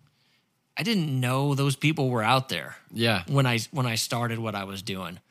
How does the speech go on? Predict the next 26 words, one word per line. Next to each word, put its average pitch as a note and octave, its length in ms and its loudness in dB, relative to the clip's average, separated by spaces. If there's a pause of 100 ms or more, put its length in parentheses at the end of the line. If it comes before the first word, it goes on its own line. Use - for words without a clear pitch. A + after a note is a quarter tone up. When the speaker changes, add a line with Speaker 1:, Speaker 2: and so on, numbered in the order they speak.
Speaker 2:
And A2+ 120 0
I'm, A#2 120 4 (140)
I'm A2+ 120 0
sure B2 160 2
you A2 140 2
learned G#2 340 2
from F#2+ 180 -4
them F2+ 160 -4
too G#2+ 360 -2
as F2+ 200 -4
you F#2 100 -4
were F2+ 120 -4
going F#2 340 -4
and, F2 300 -6
and F2 200 -4
hearing F#2 560 -6 (280)
what F#2 260 -10
they, G#2 340 0 (380)
like, F#2 200 -8
what G2+ 100 -4
mattered F#2+ 340 -6
to F2+ 80 -10
them F#2 300 -4
and E2+ 120 -6
what F#2 160 -6
issues F2+ 680 -8